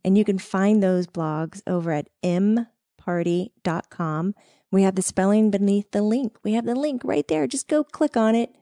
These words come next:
Take a gander. You did, um, one quote that I really liked. This was a little while ago.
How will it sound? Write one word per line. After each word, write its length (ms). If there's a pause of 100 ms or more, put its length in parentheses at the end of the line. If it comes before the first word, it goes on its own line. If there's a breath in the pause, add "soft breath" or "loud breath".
(500)
Take 200
a 40
gander. 600 (560)
You 160
did, 200
um, 320 (640)
one 320
quote 380 (460)
that 220
I 60
really 260
liked. 220
This 140
was 100
a 80
little 200
while 280
ago. 400